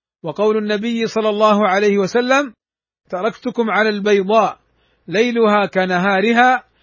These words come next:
لا يزيغ عنها بعدي إلا هالك". وبيان النبي صلى الله عليه وسلم للقرآن وللإجمال يكون بالفعل وبالقول أو بهما.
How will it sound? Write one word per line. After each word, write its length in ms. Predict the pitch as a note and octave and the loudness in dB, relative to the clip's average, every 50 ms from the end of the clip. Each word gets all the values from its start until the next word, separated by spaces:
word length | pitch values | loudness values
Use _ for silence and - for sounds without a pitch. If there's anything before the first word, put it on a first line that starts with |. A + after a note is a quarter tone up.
| _ _ _ _ - | _ _ _ _ -8
لا 320 | F#3 E3+ G#3 B3+ C4+ C#4+ C4+ | -2 2 4 4 6 4 4
يزيغ 420 | B3+ A3+ A#3 B3 A#3+ G#3+ A3 G#3+ | 2 2 0 -2 0 0 0 -2
عنها 640 | G#3 G#3 G#3+ G#3 F#3+ G3+ G#3 G#3 G#3 F3 D3 - _ _ _ _ _ _ | 0 0 0 0 0 0 0 -2 -2 -4 -8 -16 _ _ _ _ _ _
بعدي 580 | - D3+ A3 B3 F#3+ G3+ F#3+ F3+ E3 D3+ C#3 _ - G#3 | -4 0 0 2 2 0 -2 -4 -6 -6 -6 _ -6 -6
إلا 420 | A#3+ A3 G3+ F#3+ F3+ E3 D#3 F3+ | -4 -2 -2 0 0 0 0 0
هالك". 440 | G3 F3+ D#3+ C3+ A2 - _ _ _ _ _ _ _ _ _ _ _ _ _ _ _ - | 0 0 -2 -4 -12 -18 _ _ _ _ _ _ _ _ _ _ _ _ _ _ _ -8
وبيان 460 | D#3 D#3+ F#3+ G#3 A3 B3 C4 C4+ C4 | -6 -2 2 4 4 4 4 2 0
النبي 500 | B3+ A#3+ A#3+ A#3 A3 B3 B3+ A#3+ A#3 A#3 | -2 -2 -2 -4 -4 -4 -4 -4 -4 -4
صلى 240 | G3+ - A3+ G#3 G#3 | -4 -4 -4 -4 -2
الله 360 | G3+ G#3 A3 G#3+ G3+ G3 G3+ | -2 0 2 2 2 2 0
عليه 340 | F#3 F#3 G3+ G#3 G3+ G3 G3 | 0 0 0 0 0 0 0
وسلم 520 | F#3+ F3+ - - G#3 G3 E3+ D3 B2+ G#2+ _ _ _ _ _ _ _ _ _ _ - | -2 -2 -2 -4 -4 -4 -4 -8 -10 -14 _ _ _ _ _ _ _ _ _ _ -4
للقرآن 880 | F3 A#3 A#3+ - - A#3 A3+ F#3 F#3+ A#3 A#3+ A#3+ A#3+ B3+ C#4 D4+ C#4 - _ _ _ _ _ _ _ _ _ - | -4 -4 -2 -2 -2 -2 -2 0 0 0 0 0 0 -2 -4 -4 -6 -10 _ _ _ _ _ _ _ _ _ -8
وللإجمال 640 | D#3 E3 F#3+ G#3+ G#3+ G#3 G#3+ F#3+ G3+ A3 B3 C4 C4 | -6 -4 -4 -4 -4 -4 -4 -4 -2 0 0 0 0
يكون 560 | C4 B3+ A#3 A3 - - A3+ A#3 A3+ G#3+ G#3 G3 | 2 2 0 0 0 -2 -4 -4 -2 -2 -2 -2
بالفعل 680 | G3 G3 F#3+ - - A#3+ B3 G3+ G3+ F#3+ E3+ D3 B2 - _ - | -2 -4 -4 -4 0 0 0 0 0 -4 -4 -8 -8 -12 _ -6
وبالقول 800 | D3+ E3+ E3+ G3 F#3 F3 - A3 A#3 A3+ G#3 F3+ D3+ B2+ G#2+ _ _ _ _ _ _ _ _ _ - - | -6 -4 -2 -2 -4 -2 0 0 0 2 0 -2 -6 -8 -12 _ _ _ _ _ _ _ _ _ -2 0
أو 140 | A#3+ C4+ B3+ | 2 2 2
بهما. 500 | A3+ B3+ B3+ A3+ A#3+ A3 G3 E3 A#2+ | 2 0 0 0 0 0 -2 -4 -6